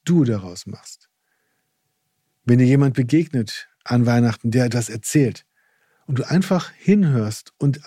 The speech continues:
die Meinung eines anderen akzeptierst, dass er eine andere Meinung haben darf oder vielleicht auch die gleiche Meinung haben darf wie du. Meistens umgeben wir uns ja mit Freunden, mit Bekannten,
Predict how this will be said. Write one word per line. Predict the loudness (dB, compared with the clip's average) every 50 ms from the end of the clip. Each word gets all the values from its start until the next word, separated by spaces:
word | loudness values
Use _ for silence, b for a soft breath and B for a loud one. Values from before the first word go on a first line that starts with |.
| -20 _ _
die | 0 0 2
Meinung | 2 4 2 2 2 2 2 2 0 0 -2
eines | -2 -2 -2 -2 -4 -6
anderen | -4 -2 0 2 2 2 2 2 2 0 0 -2 -6 B B B B B B B B B B _
akzeptierst, | -6 -6 -6 -4 -4 -6 -4 -4 0 2 2 2 2 -4 -10 -18 -20 -20 _ _ _ _ _ _ _
dass | -8 -8 -8 -6
er | -4 -4 -4 -2 -2
eine | -2 -4 -4 -4 -6 -4
andere | -2 0 2 2 2 2 2 0 0 2
Meinung | 2 2 2 2 2 2 2 2 0 0 0
haben | 0 0 0 2 0 2
darf | 0 0 0 -2 -2 -2 0
oder | 2 2 2 2
vielleicht | 0 -4 -4 -4
auch |
die | -4 -6
gleiche | -4 -2 -2 0 0 0 0 2 2
Meinung | 2 2 2 2 0 0 0
haben | -2 -2 0 0 0
darf | -2 -2 -4 -8 B B B B
wie | 2 2 2 4
du. | 2 0 0 0 0 -2 -4 _ _ _ _ _ _ B B B B B B B B B B B
Meistens | -2 0 0 -2 -2 -4 -4 -4 -4 -6 -10 -12 -16 _ _ _ _ _ _ _ _ _ _ _ _ _ -6
umgeben | 0 2 2 4 4 2 2 2 2
wir | 2 2
uns | 0 0
ja | 0 0
mit | 0 0 -4
Freunden, | -8 -2 0 2 2 2 0 -2 -2 -4 -4 -4 -6 _ _ _ _
mit | _ -4 -4 -2 _
Bekannten, | -8 -6 -4 -2 -2 -2 -2 -2 _ -2 -2 -2 -4 -6